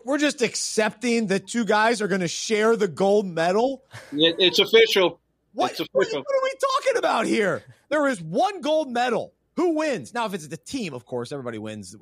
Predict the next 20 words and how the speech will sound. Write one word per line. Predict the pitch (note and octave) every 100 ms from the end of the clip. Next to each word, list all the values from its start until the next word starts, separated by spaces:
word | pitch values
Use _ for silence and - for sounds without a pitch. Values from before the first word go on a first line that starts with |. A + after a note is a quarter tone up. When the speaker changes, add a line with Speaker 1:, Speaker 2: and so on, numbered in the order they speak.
| A2
Speaker 1:
on | A2+
a | F#2+
team. | - G#3 F#2 - _ -
But | C#4
this | D4
is, | E4+
this | G#4 E4+
is | D#4
an | C#4
individual | E4 E4+ D#4 D#4+ D#4+ C4+
sport. | - F4+ F4+
You | G4+
don't | G#4+
share | - - - B3 A#3 G#3+
a |
gold | E3 - G#3 G3+
medal. | F3+ F#3+ A#3+ D#4+
You |
don't | E4 B3 -
each | A3+ F#3